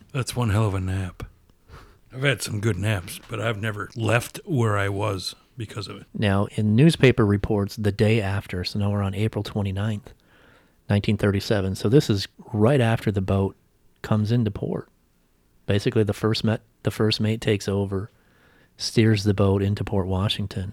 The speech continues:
Speaker 2: And the newspapers are all over this. And dated April twenty-ninth, nineteen thirty-seven, it says, quote, "Crew members said the captain was last seen in his cabin at ten twenty last night when the McFarland was off Sheboygan.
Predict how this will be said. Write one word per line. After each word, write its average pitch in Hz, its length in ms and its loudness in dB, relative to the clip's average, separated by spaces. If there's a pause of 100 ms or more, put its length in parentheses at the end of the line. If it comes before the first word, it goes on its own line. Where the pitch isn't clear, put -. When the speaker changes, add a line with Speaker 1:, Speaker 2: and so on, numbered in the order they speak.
(140)
Speaker 2:
And 107 100 4
the 104 60 6
newspapers 107 580 4
are 92 140 2
all 95 180 0
over 104 220 0
this. 107 340 -10
And 98 360 -4
dated 104 300 4
April 104 200 2
twenty-ninth, 104 500 0
nineteen 98 300 -2
thirty-seven, 101 560 -2
it 92 80 -6
says, 98 240 -2
quote, 104 260 0
"Crew 160 280 4
members 92 580 0
said 117 200 0
the 117 60 2
captain 123 440 2
was 104 160 0
last 110 320 2
seen 135 180 0
in 117 140 4
his 139 160 4
cabin 98 340 0
at 92 160 -6
ten 117 240 0
twenty 101 420 -2 (260)
last 95 300 -2
night 90 300 -4
when 101 140 0
the 95 80 0
McFarland 101 500 -2
was 92 300 -4
off 98 320 0
Sheboygan. 95 680 -2